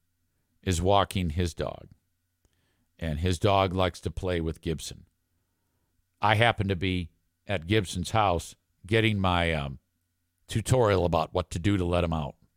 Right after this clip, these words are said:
like the little steps I have to take. Well, neighbor number three lets his dog off the leash so his dog can play with Gibson, and they're playing. So I meet this, this guy number three, and, uh, I meet his dog.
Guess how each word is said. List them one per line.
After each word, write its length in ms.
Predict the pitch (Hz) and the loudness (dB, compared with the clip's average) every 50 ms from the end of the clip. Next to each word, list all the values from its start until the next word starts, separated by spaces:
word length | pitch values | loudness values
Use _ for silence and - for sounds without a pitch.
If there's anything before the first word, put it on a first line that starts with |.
| _ - | _ -14
like 220 | - 67 - _ | -14 -14 -14 _
the 100 | - 82 | -18 -16
little 240 | 73 82 101 98 87 | -12 -8 -6 -6 -6
steps 400 | - - - 104 90 - - - | -8 -6 -4 -4 -4 -2 -4 -6
I 80 | 80 71 | -6 -6
have 140 | 65 - | -8 -10
to 80 | - - | -14 -14
take. 220 | - - 58 - - _ _ - - _ - - - | -14 -14 -14 -16 -18 _ _ -20 -20 _ -20 -20 -12
Well, 380 | - - 101 92 92 85 82 - _ _ _ _ - | -6 -2 0 0 0 -2 -4 -8 _ _ _ _ -6
neighbor 260 | 98 107 123 123 123 | -2 -2 0 0 2
number 280 | 113 113 107 95 92 92 | 0 0 0 0 -2 -4
three 560 | - - - 113 120 117 101 90 85 82 80 _ _ _ _ _ _ - | -4 -6 -4 -2 0 0 0 0 0 -2 -4 _ _ _ _ _ _ -10
lets 340 | - 95 107 107 - - - | -6 -2 -2 -2 -2 -4 -4
his 160 | 110 107 87 | -4 -4 -2
dog 340 | 80 113 110 117 127 123 107 | 0 2 2 4 4 2 2
off 220 | 101 98 90 - | 2 2 2 0
the 80 | - 87 | -2 -4
leash 380 | 92 92 92 90 87 - - | -2 -2 -2 -2 -4 -6 -8
so 160 | - - 90 | -4 -4 -2
his 240 | 87 98 117 117 98 | 0 0 0 -2 -2
dog 360 | - 110 101 95 92 90 82 | 0 0 0 0 0 -2 -4
can 200 | - - 98 92 | -6 -8 -10 -10
play 360 | - - - 110 98 95 92 85 | -10 -10 -8 -4 -4 -2 -2 -2
with 240 | 87 92 95 - | -2 -2 -4 -4
Gibson, 440 | - - 170 185 - - - 76 - - - _ | -4 -4 -4 -4 -4 -6 -10 -10 -10 -14 -12 _
and 120 | - 117 117 | -4 -2 -2
they're 100 | 113 107 | -2 -2
playing. 460 | - - 113 113 107 90 76 64 - _ _ _ _ _ _ _ _ _ | -2 -4 -6 -6 -6 -6 -8 -12 -16 _ _ _ _ _ _ _ _ _
So 380 | - - - 110 107 104 87 - _ _ _ _ _ | -18 -8 -4 -2 0 0 -2 -4 _ _ _ _ _
I 140 | - 147 143 | 2 2 2
meet 360 | 127 131 151 175 180 175 _ | 2 2 2 2 0 0 _
this, 220 | - 131 117 - | 2 2 2 0
this 300 | - _ - 120 117 104 | -2 _ 0 0 0 0
guy 260 | - - 123 117 113 113 | 2 2 2 4 4 4
number 240 | 110 110 107 92 | 2 2 0 0
three, 460 | 90 - - 101 98 82 76 76 95 - _ _ _ _ _ _ _ _ _ _ _ _ _ _ _ | -2 -4 -4 -4 -2 -2 -2 -4 -6 -10 _ _ _ _ _ _ _ _ _ _ _ _ _ _ _
and, 260 | - 85 85 82 80 | -10 -8 -6 -4 -2
uh, 200 | 85 80 78 71 - _ _ | 0 0 0 -2 -4 _ _
I 100 | - 101 | -2 -2
meet 220 | 110 123 135 120 101 | 0 0 0 0 2
his 240 | 107 165 202 175 | 2 2 2 0
dog. 320 | 113 - 104 67 55 52 | 0 -2 -4 -6 -6 -10